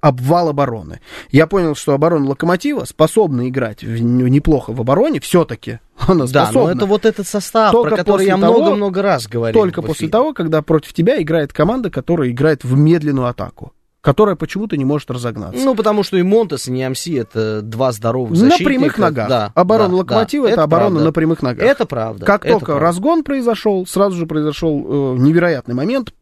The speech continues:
Speaker 1: полный обвал обороны, и только чудо и башка Монтеса, э, спасло Локомотив от этого гола. А,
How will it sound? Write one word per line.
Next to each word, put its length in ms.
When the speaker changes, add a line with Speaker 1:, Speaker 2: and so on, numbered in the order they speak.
Speaker 1:
полный 380
обвал 320
обороны, 500
и 100
только 380
чудо 600
и 160
башка 360
Монтеса, 680
э, 280
спасло 340
Локомотив 460
от 120
этого 240
гола. 340
А, 320